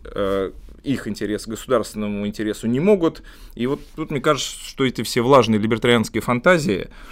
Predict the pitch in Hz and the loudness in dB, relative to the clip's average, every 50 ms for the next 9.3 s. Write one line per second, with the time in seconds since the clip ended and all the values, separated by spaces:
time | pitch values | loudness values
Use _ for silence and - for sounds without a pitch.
0 | - - - - - 127 135 131 120 80 - - - 107 107 117 131 143 143 131 | -18 -16 -10 2 6 6 8 8 6 4 0 -2 0 2 4 6 8 8 8 6
1 | - - - - 123 123 120 117 117 113 110 107 101 101 98 98 98 98 95 98 | 4 0 0 4 6 6 8 8 6 4 4 2 2 2 2 2 0 0 0 -2
2 | 101 - 107 98 101 101 - 110 113 - 120 101 - 123 113 107 107 101 107 104 | -2 -2 0 0 0 0 0 0 0 0 -2 0 2 2 4 4 4 4 4 4
3 | 98 - - - - - - - - 117 127 123 113 127 131 131 120 - - - | 2 2 -2 -12 -14 -16 -12 -2 4 4 6 8 10 10 10 10 8 4 2 0
4 | - 120 120 110 123 131 131 131 117 - - 98 98 - 107 98 - - 117 110 | 2 4 6 6 6 6 6 4 2 0 0 0 0 0 -2 -2 -2 0 0 2
5 | 107 113 113 113 104 - 113 110 110 107 110 - - - 135 131 - - 190 180 | 4 4 4 4 4 4 4 4 4 4 2 0 0 -2 -2 -2 0 0 2 4
6 | 139 117 113 110 120 139 139 131 - 113 101 101 110 101 - 113 107 110 120 123 | 4 4 6 6 6 6 4 4 0 -4 -4 -2 -4 -4 -2 -2 -2 0 0 0
7 | 120 120 120 - - - - - - - - - - 101 92 - - 107 - - | 0 0 -2 -4 -10 -18 -18 -18 -20 -16 -6 -2 -2 -2 0 2 2 2 2 2
8 | 143 135 - - - 113 104 98 95 95 95 101 101 - - 113 107 110 113 107 | 0 -2 -2 -2 0 2 4 4 4 2 2 2 0 0 0 2 4 4 4 2
9 | 104 - - - - - | 0 -4 -8 -10 -10 -12